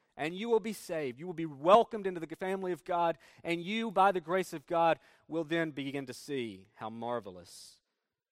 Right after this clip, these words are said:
of a life he gives you. Bearing with one another reflects our calling. It's dependent upon our calling. Number two, bearing with one another requires certain qualities. Look at verse two. He says we're to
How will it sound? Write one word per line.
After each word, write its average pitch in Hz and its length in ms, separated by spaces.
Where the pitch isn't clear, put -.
of 98 80
a 101 60
life 104 300
he 101 120
gives 90 300
you. 69 120
Bearing 202 360
with 180 160
one 160 180
another 147 400
reflects 190 600
our 160 220
calling. 151 400
It's 147 140
dependent 151 480
upon 127 260
our 123 100
calling. - 440
Number 123 140
two, 165 240
bearing 156 260
with 147 140
one 156 160
another 151 220
requires 151 520
certain 143 260
qualities. 139 640
Look 117 120
at 113 80
verse 123 240
two. 117 260
He 165 120
says 196 200
we're 185 140
to 175 160